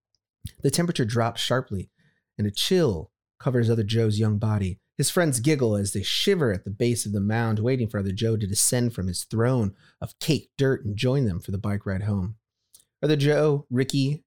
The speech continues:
Edmund Worthington, who was the tallest of the bunch, but stood with a hunch to shrink himself to his friend's level, and Terrence, whose last name neither of them knew, was the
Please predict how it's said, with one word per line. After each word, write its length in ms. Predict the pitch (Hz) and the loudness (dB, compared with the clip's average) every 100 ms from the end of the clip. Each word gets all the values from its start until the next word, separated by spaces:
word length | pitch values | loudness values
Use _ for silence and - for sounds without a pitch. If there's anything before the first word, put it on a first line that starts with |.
| - | -2
Edmund 380 | 127 139 135 | 0 2 2
Worthington, 520 | 117 123 120 - 131 135 | 2 2 0 0 0 0
who 60 | |
was 120 | 113 | 0
the 80 | 101 | -2
tallest 360 | - 123 113 - | -2 0 0 -2
of 60 | |
the 80 | 87 | -6
bunch, 340 | 90 90 110 - _ - | -4 -4 -4 -8 _ -4
but 140 | - | -2
stood 240 | - 247 190 | 0 0 2
with 100 | 170 | 0
a 40 | |
hunch 360 | - 208 120 - | 0 -2 -2 -6
to 80 | |
shrink 280 | 110 170 175 | -4 0 0
himself 340 | 101 - 87 - | -2 -2 -6 -4
to 100 | 95 | -6
his 140 | 90 | -2
friend's 260 | 123 113 113 | 0 0 0
level, 320 | 117 95 - _ - | 0 -2 -6 _ -6
and 80 | 175 | -2
Terrence, 380 | 220 120 85 | 0 0 -4
whose 160 | - 113 | -6 0
last 260 | 143 147 - | 2 2 0
name 220 | 156 139 | 0 2
neither 260 | 147 180 | 2 2
of 120 | 175 156 | 0 0
them 160 | 160 | 0
knew, 360 | 151 165 110 110 _ - - | 2 2 0 -4 _ -20 -4
was 160 | 120 | -2
the 200 | 110 101 | 0 -4